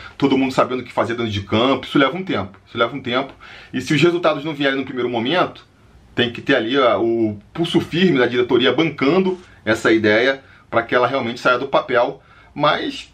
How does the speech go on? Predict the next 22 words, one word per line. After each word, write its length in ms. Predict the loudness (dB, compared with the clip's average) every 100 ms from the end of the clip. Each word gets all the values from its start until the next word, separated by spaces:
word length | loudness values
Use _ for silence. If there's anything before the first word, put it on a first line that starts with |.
| -8
hum, 520 | -6 -4 -4 -6 -8 -10 -20 -20 -20 -10
nesses 380 | -6 -4 -4 0
tempos 440 | 2 2 0 -6
em 40 | -4
que 100 | -2
a 40 |
gente 220 | -2 -4
precisa 460 | -8 -8 -6 0 0
de 340 | 2 0 -2 -4 -2
tá 120 | -2
se 100 | 0
agarrando 320 | 0 0 -2 -4
a 40 |
qualquer 380 | -2 -2 -2 0
coisa 340 | 2 2 2
pra 160 | -2 -4
ter 120 | -4
um 80 | -4
pouco 240 | -4 0
mais 140 | 0 0
de 60 |
otimismo 580 | -4 -2 0 0 -2